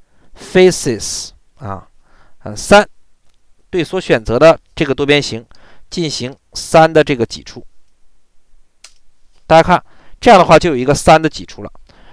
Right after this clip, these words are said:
那么如果我们再做，把这个值改成七，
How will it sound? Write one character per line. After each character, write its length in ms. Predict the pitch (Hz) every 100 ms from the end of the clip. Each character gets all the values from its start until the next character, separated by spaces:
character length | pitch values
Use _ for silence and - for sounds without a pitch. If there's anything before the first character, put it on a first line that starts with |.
| - 226
那 80 |
么 80 | 220
如 140 | 202 240
果 100 | 220
我 60 |
们 100 | 156
再 200 | - 196
做， 360 | 180 190 165 -
把 100 | 139
这 80 | 147
个 100 | 170
值 140 | - 170
改 120 | 120
成 160 | 131
七， 380 | - - 180 160